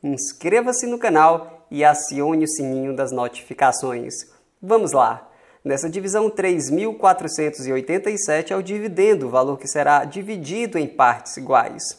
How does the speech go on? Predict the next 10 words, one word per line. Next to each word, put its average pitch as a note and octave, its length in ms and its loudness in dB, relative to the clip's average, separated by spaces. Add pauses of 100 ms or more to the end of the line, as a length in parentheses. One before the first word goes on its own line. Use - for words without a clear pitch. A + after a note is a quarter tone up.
(440)
Cinco F3+ 640 -2
é G3+ 80 0
o G3+ 80 0
divisor. G3 600 -2 (240)
Isso F3+ 320 -4
significa C3+ 600 -6
que C3+ 120 -10
realizaremos C3 760 2
a C3 40 -8
divisão F#3+ 540 -2